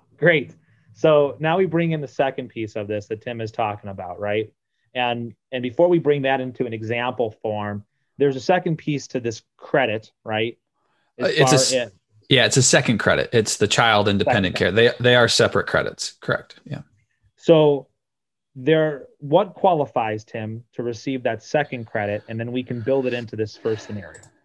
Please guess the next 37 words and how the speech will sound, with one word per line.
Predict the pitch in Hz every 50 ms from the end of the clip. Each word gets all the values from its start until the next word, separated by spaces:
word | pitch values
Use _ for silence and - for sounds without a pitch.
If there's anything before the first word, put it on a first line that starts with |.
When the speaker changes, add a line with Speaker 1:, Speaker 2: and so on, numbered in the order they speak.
| _ _
Speaker 2:
Sure, | - - - - - 180 226 214 147
yeah. | 104 101 123 135 117 98 -
So | - - - 143 135 131
the | 117 127 131
second | 127 - - - 147 151 - - 202 190
credit | - - 143 131 123 117 120 117
is | - 123 117 113
what's | 110 113 113 -
called | - - 120 117 110
the | 110
Child | 101 - - - 117 113 113 120 127 127 135
and | 131 120 113
Dependent | 110 107 104 - - 123 113 110 117 120 - -
Care | - - 110 107 107 101
Tax | 98 - - - 107 104 104 - - -
Credit. | - - - 101 92 95 - - - _ _ _
And | 127 113
what | 113 117 117 117
this | 131 127 -
credit | - - 131 135 151 165 156
is | 170 160 -
for | - - - 131 117 98 92 95 95 98 104 - - - - - - - _ _ _ _ -
is | 131 123 120 117 113 107 110 117
essentially | - 131 120 - - 135 127 127 - 151 131
to | - 147
support | 135 - 156 143 - 139 131 127 -
people | - 120 110 110 120 113 113
who | 110 - 127 117 113 113 110 107
had | - - - - 117 113 113 113 117 -
to | - 131 123
pay | - - 123 110 104 107
for, | 107 - - - 110 104 104 104 104 104 98 - - - - - - _ _
um, | - 120 107 101 98 95 95 98 - - -
care | - 131 135 127 123 123 123
of | - 127 123 131
a | 143
dependent, | 143 175 151 - - 123 104 95 98 95 110 147 202 -